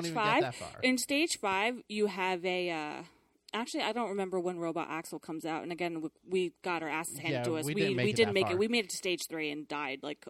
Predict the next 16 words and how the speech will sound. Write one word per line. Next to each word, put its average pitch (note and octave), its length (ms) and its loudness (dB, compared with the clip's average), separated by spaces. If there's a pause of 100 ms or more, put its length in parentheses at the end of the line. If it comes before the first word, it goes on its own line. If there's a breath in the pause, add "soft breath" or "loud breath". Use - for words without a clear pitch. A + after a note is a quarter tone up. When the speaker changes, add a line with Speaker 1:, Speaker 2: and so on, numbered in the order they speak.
Speaker 2:
all E3+ 240 2
our E3 80 -2
continues D3+ 500 -8
were C#3+ 60 -8
gone. C3+ 260 -10 (460 loud breath)
But, E3 260 -2
um, D#3 460 -8 (840 soft breath)
in G#3 80 -6
stage B3 320 2
five, G#3+ 300 -2
you G#3 80 -2
have G#3 220 -2
this, G#3+ 180 -2
like, G3 120 -2 (140)
Ronin F#3+ 760 0 (280)
samurai E3 1120 -2